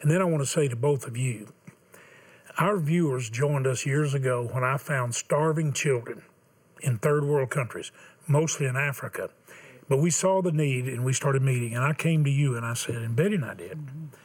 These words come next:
"We have found a need and a legitimate way to meet it with love. Would you join us and do it?" And boy, did you do it. You talk about putting God's arms around the suffering.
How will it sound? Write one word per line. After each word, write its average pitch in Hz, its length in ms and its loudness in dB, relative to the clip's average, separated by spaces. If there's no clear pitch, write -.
"We 160 160 4
have 160 120 0
found 175 440 0
a 175 40 0
need 131 520 0
and 135 100 2
a 123 60 2
legitimate 123 560 -2
way 123 160 -2
to 120 80 -4
meet 127 260 0
it - 120 -10
with - 160 -12
love. - 420 -6
Would 123 140 0
you 143 120 4
join 135 320 0
us - 140 -4
and 120 100 -8
do 110 140 -4
it?" - 80 -8
And - 140 -18
boy, 127 220 0
did 120 160 -4
you 113 100 -6
do 107 180 -10
it. 95 120 -10
You 135 100 0
talk 160 140 0
about 120 200 -2
putting 123 220 -4
God's 120 320 -2
arms 127 300 -4
around 117 200 -2
the 104 80 -8
suffering. - 420 -10